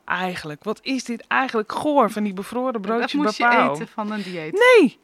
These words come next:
Speaker 1: maar dat had ik gewoon in huis. Want
Speaker 2: Oh,
Speaker 1: ja,
Speaker 2: ja.
Speaker 1: stel je voor dat je een keer honger hebt, dan kun je een broodje Bapao eten.
Speaker 2: Even snel, makkelijk.
Speaker 1: Ja.
Speaker 2: Ja, oh ja. Ja.
Speaker 1: Dus dat had ik in huis. Satéetjes, van die bevroren satéetjes
Speaker 2: Oh, ja.
Speaker 1: in plastic. Ik heb dat allemaal weggegooid.
Speaker 2: Ja.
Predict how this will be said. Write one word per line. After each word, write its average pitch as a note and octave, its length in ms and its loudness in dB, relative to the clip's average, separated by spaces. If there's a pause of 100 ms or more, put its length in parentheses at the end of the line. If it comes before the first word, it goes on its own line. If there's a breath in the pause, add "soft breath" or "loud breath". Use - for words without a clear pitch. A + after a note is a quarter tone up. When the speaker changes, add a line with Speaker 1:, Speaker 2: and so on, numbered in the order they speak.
Speaker 1:
maar B3 120 2
dat B3 80 6
had C#4 180 4
ik - 80 -10
gewoon F#3 220 0
in F#3 120 -4
huis. D4+ 380 0
Want F3 140 -8
Speaker 2:
Oh, G3+ 60 -4
Speaker 1:
ja, C4 60 4
Speaker 2:
ja. - 60 0
Speaker 1:
stel E3 220 -2
je E3 60 0
voor G3+ 160 -12
dat G3+ 120 -12
je G3 60 -14
een F3+ 60 -18
keer G3+ 100 -8
honger C4 300 -2
hebt, C4+ 200 -2
dan F#3+ 140 -10
kun G3+ 160 -10
je G3 60 -8
een G3 60 -8
broodje G3 260 -10
Bapao F#3 440 -8
eten. - 160 -12
Speaker 2:
Even G3+ 160 -12
snel, G#3 320 -4
makkelijk. G3 520 -4
Speaker 1:
Ja. D#4 340 6
Speaker 2:
Ja, G3 340 -4
oh F#3+ 60 -8
ja. B2 220 -16 (200 loud breath)
Ja. D3+ 220 -8
Speaker 1:
Dus D4+ 180 0
dat F4+ 180 2
had G#3 140 2
ik - 100 -10
in G3 60 -6
huis. G3+ 260 0 (120)
Satéetjes, D#4+ 840 0
van A3 100 -8
die A3+ 120 -6
bevroren C4+ 640 0
satéetjes C4+ 500 -2
Speaker 2:
Oh, D#3+ 60 -6
ja. A3+ 60 -4
Speaker 1:
in G#3 80 -4
plastic. C#4 600 -6
Ik - 140 -12
heb F#3+ 120 -10
dat F3+ 260 -12
allemaal B3 300 -2
weggegooid. D#3 680 -12
Speaker 2:
Ja. E3+ 140 -14